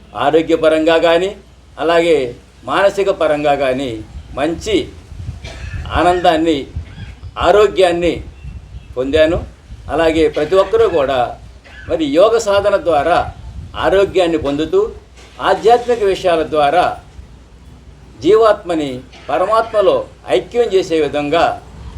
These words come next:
ఈ కార్యక్రమాల్లో పాల్గొని మీ అందరూ కూడా ఈ యొక్క అవకాశాన్ని ఉపయోగించుకొని మరి మంచి సత్ప్రవర్తన కలిగినటువంటి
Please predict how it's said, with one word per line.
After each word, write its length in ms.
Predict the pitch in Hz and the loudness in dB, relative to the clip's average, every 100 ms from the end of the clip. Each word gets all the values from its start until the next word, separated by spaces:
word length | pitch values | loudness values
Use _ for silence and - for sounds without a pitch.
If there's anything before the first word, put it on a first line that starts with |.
| - | -4
ఈ 160 | 156 | -2
కార్యక్రమాల్లో 1040 | 147 147 160 175 170 160 147 143 151 120 113 - - | 2 4 4 2 0 2 2 2 2 2 -4 -14 -8
పాల్గొని 540 | 120 143 131 160 214 254 - - | -4 -2 0 0 -2 -8 -14 -14
మీ 80 | 127 | -6
అందరూ 360 | 143 156 196 202 | -2 0 2 2
కూడా 480 | 160 135 139 110 - - - - 143 | 2 2 0 -2 -8 -18 -20 -16 -4
ఈ 120 | 165 | 0
యొక్క 240 | 160 160 | 0 2
అవకాశాన్ని 1000 | 143 117 147 170 165 156 143 143 135 104 92 - | 0 2 0 0 -2 0 -2 -2 -4 -8 -14 -16
ఉపయోగించుకొని 880 | 107 139 139 139 135 - 156 190 247 - - - - | -10 -4 -4 -4 -6 -2 -2 0 -4 -10 -20 -20 -10
మరి 180 | 131 135 | -6 -4
మంచి 540 | 120 165 208 226 165 - - - - - | -2 -2 -2 -4 -6 -6 -18 -20 -20 -8
సత్ప్రవర్తన 720 | 147 147 - 185 180 220 - | -6 -6 -2 2 4 2 0
కలిగినటువంటి 1000 | 214 190 185 180 170 165 156 151 156 110 | 0 2 2 2 2 2 -2 -2 -4 -6